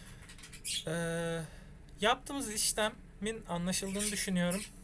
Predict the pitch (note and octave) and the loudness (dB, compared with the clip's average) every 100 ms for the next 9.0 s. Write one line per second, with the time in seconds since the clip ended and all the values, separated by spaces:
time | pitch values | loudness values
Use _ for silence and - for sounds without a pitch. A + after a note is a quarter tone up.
0 | - - - - - - - - D3 D#3 | -16 -16 -16 -16 -16 -16 -16 -6 2 4
1 | - F3+ F3+ F#3 F#3 E3+ - - F3+ - | 4 4 2 2 0 0 0 2 2 2
2 | - D#3+ D3+ E3 F3 E3+ E3 D#3 D#3+ D#3+ | 2 2 2 2 0 2 2 2 2 -2
3 | D#3+ E3+ E3 D#3+ D#3 - E3+ D#3+ E3 E3+ | -2 -2 0 2 2 2 2 0 0 2
4 | D#3+ D3 D3 - D3 F3+ F3 F3 - F3 | 4 6 6 6 6 4 2 0 0 -2
5 | E3 F3+ - - - - - - F#3 F3 | -2 -2 -4 -8 -14 -14 -8 0 4 4
6 | D#3 D3+ D3+ D#3 D#3+ D#3+ D3+ D3+ D#3 C#3+ | 4 6 6 4 0 4 4 4 4 2
7 | D#3+ C3+ D3+ D3 C#3+ D#3 C#3+ C#3+ C3+ C#3 | 0 0 0 2 2 4 4 6 4 4
8 | D#3+ E3 E3+ E3+ E3 - F3 E3 E3 E3 | 4 2 2 0 0 0 0 -2 -2 -4